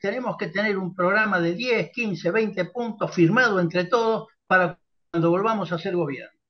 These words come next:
Ahora, los dos hablan del diez de, las dos coaliciones del diez de diciembre para adelante, y nadie habla de estos meses que son tremendos, y le dejan hacer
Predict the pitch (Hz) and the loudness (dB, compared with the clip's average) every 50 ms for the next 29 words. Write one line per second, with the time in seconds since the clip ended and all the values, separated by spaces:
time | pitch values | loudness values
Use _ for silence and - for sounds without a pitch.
0 | _ _ _ - - - - 208 196 180 185 214 208 208 277 349 - - - 269 | _ _ _ -20 -12 -4 0 2 2 2 2 2 0 0 0 -2 -2 -2 0 0
1 | 269 269 262 247 220 175 160 175 170 175 226 247 220 202 190 180 175 160 156 180 | 0 2 0 -2 -2 -2 -4 -4 -4 -4 -6 -6 -6 -4 -6 -6 -4 -4 -4 -2
2 | 220 254 - - 202 196 180 165 - 240 240 226 202 165 170 170 165 170 214 208 | -2 -4 -4 -4 -4 -4 -4 -4 -4 -6 -6 -6 -4 -2 0 0 0 0 -2 -4
3 | 202 196 185 170 165 165 170 208 214 196 180 170 165 170 170 165 170 180 196 196 | -4 -4 -2 -2 -2 -4 -4 -4 -4 -4 -4 -6 -6 -4 -4 -2 -2 -2 -2 -2
4 | 180 165 156 151 160 185 202 196 - _ _ _ _ _ _ _ - 185 196 214 | -2 -2 -2 -4 -6 -8 -10 -12 -14 _ _ _ _ _ _ _ -10 -8 -6 -4
5 | 254 262 247 220 214 233 247 247 233 214 185 165 170 185 165 175 - 156 143 135 | -4 -2 0 0 0 0 0 0 -2 -2 0 0 -2 -2 -4 -4 -4 -4 -4 -6
6 | 123 - - 160 175 190 190 - - 220 214 - - - _ _ _ - 160 151 | -6 -4 0 0 2 2 0 0 -2 -4 -4 -4 -6 -12 _ _ _ -4 -4 -2
7 | - 208 208 170 - 160 170 185 202 190 160 135 147 185 196 - - _ _ _ | 0 0 0 2 2 2 2 2 2 2 0 0 0 -2 -4 -6 -12 _ _ _
8 | _ _ _ - 202 185 185 208 254 247 - 226 226 214 202 - - 233 220 220 | _ _ _ 0 2 2 4 4 2 2 2 0 0 2 0 2 2 4 4 4